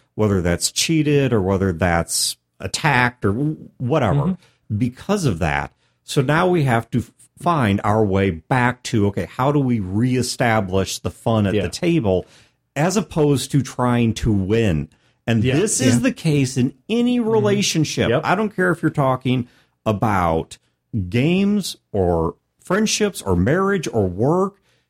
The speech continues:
Speaker 1: If your goal is to win,
Speaker 2: Mm-hmm.
Speaker 1: a
Speaker 2: You've lost.
Speaker 1: You've already
Speaker 3: <laughs> Yeah.
Speaker 1: lost. I mean, unless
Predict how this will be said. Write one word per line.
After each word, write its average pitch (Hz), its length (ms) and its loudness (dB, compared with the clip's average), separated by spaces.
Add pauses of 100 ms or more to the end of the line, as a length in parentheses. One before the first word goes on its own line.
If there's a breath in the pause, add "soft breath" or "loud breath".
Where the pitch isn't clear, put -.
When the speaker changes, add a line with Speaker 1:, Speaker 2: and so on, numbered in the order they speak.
(160)
Speaker 1:
If - 220 -2
your 240 180 0
goal 185 580 0
is 127 240 0
to 143 200 0
win, 110 760 0 (140)
Speaker 2:
Mm-hmm. 127 360 0 (300)
Speaker 1:
a 127 120 -2
Speaker 2:
You've 123 160 0
lost. 113 420 -2
Speaker 1:
You've 143 240 2
already 208 540 0
Speaker 3:
<laughs> - 0 -
Yeah. 139 60 0
Speaker 1:
lost. 117 520 -4
I 127 60 0
mean, 135 180 0
unless 151 440 -2